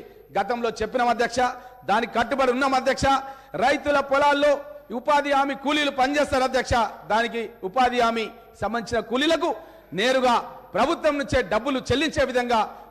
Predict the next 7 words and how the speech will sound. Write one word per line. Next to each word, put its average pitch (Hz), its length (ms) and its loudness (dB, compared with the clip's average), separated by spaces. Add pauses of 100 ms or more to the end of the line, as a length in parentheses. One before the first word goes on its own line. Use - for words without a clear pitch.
(140)
తప్పకుండా 220 540 0
మేము 208 160 -4
ఒక 208 100 -2 (140)
కార్యాచరణ 220 500 0
పథకాన్ని 262 380 0
ప్రకటిస్తామని 214 560 -2
చెప్పి 208 220 0